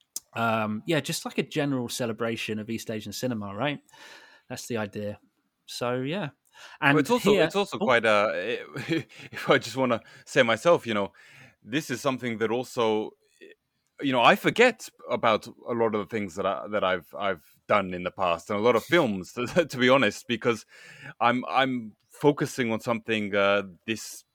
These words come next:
Speaker 2: new film or the next release or, or producing this or that, and I do sometimes forget about the films that I've done, like we're just talking about the Lee Chang-dong, uh, films, and I think because you're watching them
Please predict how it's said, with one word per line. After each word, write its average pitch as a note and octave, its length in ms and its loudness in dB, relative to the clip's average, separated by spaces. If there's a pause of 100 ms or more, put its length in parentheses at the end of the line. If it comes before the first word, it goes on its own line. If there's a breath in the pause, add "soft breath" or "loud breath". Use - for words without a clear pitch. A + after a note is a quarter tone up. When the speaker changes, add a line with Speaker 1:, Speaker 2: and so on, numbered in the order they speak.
Speaker 2:
new A2+ 240 0
film A2+ 380 2
or G#2 80 2
the F#2+ 100 -4
next G#2+ 280 -4
release G#2 440 -4
or, F#2+ 220 -4
or F#2 80 -6
producing G2 560 -8
this A2 180 -8
or G2 120 -2
that, A2+ 280 2
and G2+ 80 -4
I G#2 80 -2
do F3+ 220 -4
sometimes F#2 420 -6
forget F#2 260 -4
about F2+ 360 -4 (260 soft breath)
the G2+ 80 -14
films G#2 280 -6
that G2+ 100 -2
I've F2+ 120 -2
done, - 160 4
like G#2+ 300 2
we're G2+ 100 -4
just F#2 220 -12
talking F#2+ 200 -12
about F2+ 260 -4
the F#2 80 -8
Lee G2 140 -6
Chang-dong, G#2 520 -2
uh, G2 60 -2 (200)
films, F2+ 360 -8
and F#2+ 160 -10 (440 loud breath)
I G#2+ 120 -2
think C#3 300 -4 (360 soft breath)
because B2 320 -4
you're C3+ 140 4
watching C3+ 420 -2
them A2+ 280 -6